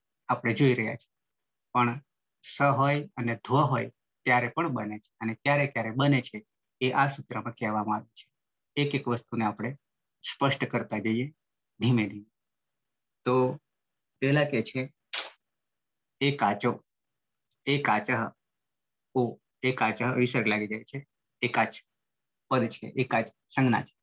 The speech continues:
તો એકાચ નું એકાચઃ પદ બની જાય છે. ષષ્ઠી વિભક્તિ એક વચન. કોનું? તો કે એકાચ. પછી બસો જે છે, એકાચો બસો સરખા સરખા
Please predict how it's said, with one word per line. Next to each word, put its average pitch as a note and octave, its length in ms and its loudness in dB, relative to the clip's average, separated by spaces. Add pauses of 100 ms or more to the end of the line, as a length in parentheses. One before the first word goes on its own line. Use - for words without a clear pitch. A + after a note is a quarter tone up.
(720)
તો A#2+ 100 0
એકાચ D3 440 0 (580)
નું C3 100 2
એકાચઃ B2 560 0
પદ C#3+ 140 2
બની A2+ 240 0
જાય G#2+ 140 -4
છે. - 180 -16 (680)
ષષ્ઠી C#3 360 0
વિભક્તિ A#2 340 -2
એક A2+ 160 -4
વચન. - 220 -14 (1300)
કોનું? C3+ 240 6
તો A#2+ 140 -2
કે A#2+ 180 2
એકાચ. A#2 320 -2 (1900)
પછી C#3+ 500 0 (720)
બસો C3 400 2
જે B2+ 180 4
છે, - 160 -14
એકાચો A#2+ 580 0
બસો A2+ 420 -4 (560)
સરખા B2+ 320 0
સરખા A2 440 -4